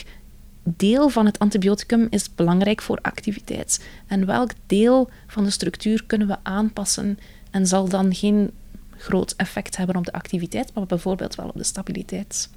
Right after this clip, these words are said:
Dus dankzij deze bibliotheek kunnen we de structuur-activiteitsrelatie van een antibioticum ophelderen, wat een heel belangrijke mijlpaal is in de klinische ontwikkeling van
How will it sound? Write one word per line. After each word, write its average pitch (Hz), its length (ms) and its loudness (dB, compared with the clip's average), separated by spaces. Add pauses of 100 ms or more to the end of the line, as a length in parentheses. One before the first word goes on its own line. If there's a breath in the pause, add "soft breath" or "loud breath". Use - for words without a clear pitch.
Dus 180 180 0
dankzij 226 320 2
deze 214 220 2
bibliotheek 190 540 2
kunnen 214 200 2
we 196 60 2
de 175 60 -2
structuur-activiteitsrelatie 185 1800 -6
van 170 140 -8
een 185 220 -6 (300 soft breath)
antibioticum 202 640 0
ophelderen, 226 540 0
wat 196 200 0
een 185 120 0
heel 202 180 2
belangrijke 196 500 2
mijlpaal 185 560 0
is - 340 0 (400 loud breath)
in - 160 -2
de 190 80 0
klinische 202 460 2
ontwikkeling 190 600 0
van 175 300 -2